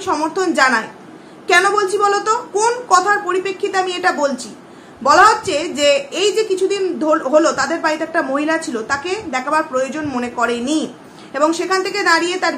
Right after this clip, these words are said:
ভিডিওর মধ্যে কখনো সখনো তার মে-, আহ, মানে হাতে যে মেহেন্দি করেছিল সেই মেহেন্দি সমেত হাত, চুড়ি, তার গলার আওয়াজ, মানে তার উপস্থিতি অনুভব করেছে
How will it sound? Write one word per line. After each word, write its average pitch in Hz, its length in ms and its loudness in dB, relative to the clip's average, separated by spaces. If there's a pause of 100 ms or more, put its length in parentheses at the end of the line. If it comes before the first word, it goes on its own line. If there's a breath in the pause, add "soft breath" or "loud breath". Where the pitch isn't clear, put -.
ভিডিওর 330 360 -4
মধ্যে 339 180 -2 (100)
কখনো 294 320 -2
সখনো 294 300 -6
তার 285 200 -2
মে-, 262 220 -4 (100)
আহ, 220 240 6
মানে 233 140 -4 (240)
হাতে 262 260 -2 (140)
যে 302 160 -6
মেহেন্দি 311 340 -2
করেছিল 294 300 -4 (140)
সেই 294 200 -6
মেহেন্দি 285 340 -4
সমেত 277 260 -6 (120)
হাত, 277 200 2 (440 loud breath)
চুড়ি, 339 380 6 (340)
তার 294 220 4
গলার 294 260 4 (200)
আওয়াজ, 294 360 6 (420)
মানে 320 220 0
তার 403 120 6 (100)
উপস্থিতি 381 380 -2 (120)
অনুভব 330 340 2
করেছে 339 240 -2